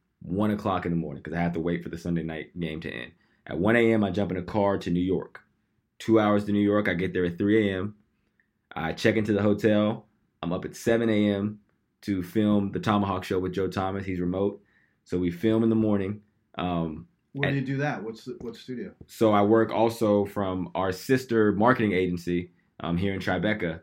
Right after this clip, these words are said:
Speaker 1: in New York, um, the robot company. So I do it from the studio they have in office there. So I film from, or we record from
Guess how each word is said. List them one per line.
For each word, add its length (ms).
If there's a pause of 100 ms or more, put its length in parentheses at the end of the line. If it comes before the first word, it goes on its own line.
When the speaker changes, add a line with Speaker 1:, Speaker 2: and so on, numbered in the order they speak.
(160)
Speaker 1:
in 100
New 100
York, 400 (420)
um, 260
the 60
robot 320
company. 500 (500)
So 100
I 60
do 220
it 100
from 340
the 60
studio 400
they 120
have 320
in 220
office 400
there. 240
So 140
I 100
film 380
from, 420
or 60
we 240
record 380
from 180